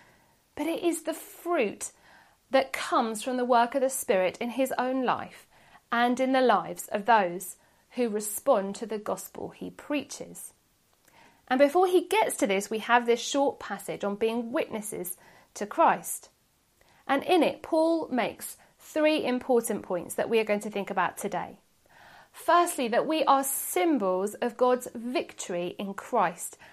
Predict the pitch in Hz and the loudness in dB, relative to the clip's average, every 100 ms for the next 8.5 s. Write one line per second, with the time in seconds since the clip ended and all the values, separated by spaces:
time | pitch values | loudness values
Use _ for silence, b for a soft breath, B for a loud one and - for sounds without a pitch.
0 | B - 240 269 294 302 262 247 330 302 | B -2 2 4 6 6 4 4 0 0
1 | 190 190 185 202 b b b 254 247 269 | -2 -2 -6 -8 b b b 0 2 4
2 | 269 180 180 - - 196 - 220 233 240 | 4 4 0 -6 -4 -6 -4 0 0 0
3 | 311 - - 180 180 - _ _ _ _ | -8 -8 -14 -12 -14 -18 _ _ _ _
4 | b b b b b - 381 370 - 226 | b b b b b -2 0 2 0 -2
5 | 180 196 233 247 240 247 240 302 285 254 | 2 4 6 4 4 -2 4 6 8 6
6 | 240 220 214 180 196 - B B B 277 | 4 -4 -2 -2 -4 -8 B B B 2
7 | 294 302 277 262 269 - - - - - | 2 4 4 4 0 -8 -8 -10 -12 -4
8 | 311 320 208 208 | 4 6 6 4